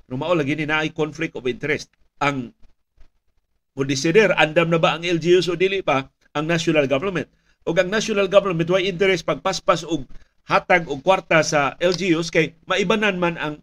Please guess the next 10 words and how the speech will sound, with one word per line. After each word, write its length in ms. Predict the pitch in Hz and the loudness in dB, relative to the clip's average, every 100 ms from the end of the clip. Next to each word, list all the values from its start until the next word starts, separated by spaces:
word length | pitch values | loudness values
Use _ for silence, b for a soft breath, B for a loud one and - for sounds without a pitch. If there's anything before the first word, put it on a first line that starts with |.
| _ | _
nasudnong 480 | 170 175 160 151 | -2 0 0 0
panudlanan 560 | 147 139 127 156 175 120 _ _ _ | -2 -2 -2 -2 -2 -6 _ _ _
kung 160 | - 151 | -10 -6
ipatuman 480 | 147 147 - 175 156 | -2 0 2 2 2
na 80 | 147 | 0
sa 160 | 151 | -2
hingpit 320 | 151 131 123 - - _ - | -2 -4 -6 -8 -20 _ -4
ang 160 | 143 | -2
Mandanas 480 | 135 127 123 120 - | -2 0 0 -2 -4
ruling. 300 | 147 139 - | -4 -4 -8